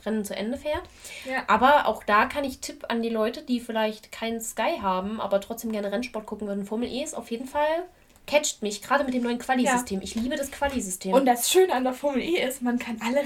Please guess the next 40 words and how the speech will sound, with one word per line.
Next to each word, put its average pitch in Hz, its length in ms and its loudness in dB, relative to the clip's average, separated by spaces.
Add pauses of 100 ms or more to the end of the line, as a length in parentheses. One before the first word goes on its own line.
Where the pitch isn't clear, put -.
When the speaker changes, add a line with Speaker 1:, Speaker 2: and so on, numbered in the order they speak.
Speaker 2:
Rennen 254 200 0
nachschauen. 240 640 0
Speaker 1:
Und 277 240 6
es 254 120 -2
ist - 140 0
sogar 226 240 0
bezahlbar, 254 640 4
sich 247 140 -4
das 220 140 -2
in 208 120 -2
Deutschland 202 460 0
live 269 280 2
anzuschauen. - 500 -12 (420)
Speaker 2:
Richtig, 202 560 -2
das 220 180 0
ist, - 100 -2
äh, - 200 4
also 247 300 8
für 254 300 6
Speaker 1:
Also, 220 280 8
du 226 100 4
musst 220 140 4
mir 233 60 0
überlegen, 214 340 2
ich 202 140 -2
glaube, 226 380 0
wir 247 140 -2 (220)
bezahlen 220 300 -4
für 202 100 -8
zwei 196 440 4
Rennen 247 520 0 (300)
hundert 262 300 4
Euro? 339 440 4 (480)
Speaker 2:
Nicht 208 300 -2
mal. 190 340 -2 (100)
Speaker 1:
N-, 190 240 -10
ja, 170 160 0
ungefähr. 180 340 -6
Speaker 2:
Achtzig. - 640 -10
Speaker 1:
Achtzig? 349 480 -2